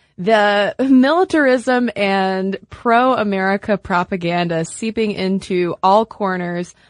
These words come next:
of entertainment and pop culture. You know, you have war-themed movies, radio shows, songs, comic books. If you look at classic Superman and Wonder Woman, there's a lot of,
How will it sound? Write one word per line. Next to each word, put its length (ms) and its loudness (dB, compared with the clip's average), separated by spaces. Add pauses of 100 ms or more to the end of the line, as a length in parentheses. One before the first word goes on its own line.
(180)
of 160 0
entertainment 720 -2
and 160 -4
pop 300 -4
culture. 600 -4 (360)
You 100 -4
know, 80 0
you 180 0
have 320 -2
war-themed 640 0
movies, 760 -2
radio 460 0
shows, 400 -4
songs, 640 -2 (200)
comic 480 -2
books. 340 -4
If 80 -4
you 140 -2
look 180 -2
at 140 -8
classic 720 -4 (260)
Superman 1040 -4
and 460 -10
Wonder 680 0
Woman, 500 -2
there's 200 -6
a 60 -8
lot 320 0
of, 340 -2